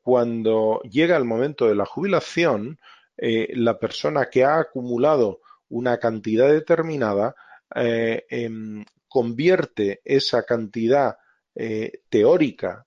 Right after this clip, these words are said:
determinada, la convierte en una renta vitalicia en función de la esperanza de vida generacional que en aquel momento le, le corresponde y a partir de ahí obtiene una pensión vitalicia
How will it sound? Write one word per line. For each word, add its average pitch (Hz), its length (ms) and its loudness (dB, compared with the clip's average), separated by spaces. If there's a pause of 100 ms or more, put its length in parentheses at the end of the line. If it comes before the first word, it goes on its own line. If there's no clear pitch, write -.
determinada, 127 600 0
la 131 180 2
convierte 123 720 0
en 123 100 -4
una 127 260 -2
renta 143 440 -2
vitalicia 123 760 -4 (260)
en 156 140 -2
función 127 600 -2
de 120 80 2
la 107 80 0
esperanza 117 500 -4
de 117 80 2
vida 117 240 0
generacional 113 840 -2
que - 100 -12
en 104 80 -8
aquel 104 260 -6
momento 107 540 -8 (320)
le, 107 300 2
le 113 180 0
corresponde 139 580 -2
y 110 80 2
a 113 80 2
partir 117 300 0
de 120 140 4
ahí 120 200 0 (260)
obtiene 117 540 0
una 110 440 -2
pensión 101 420 -8
vitalicia 123 580 0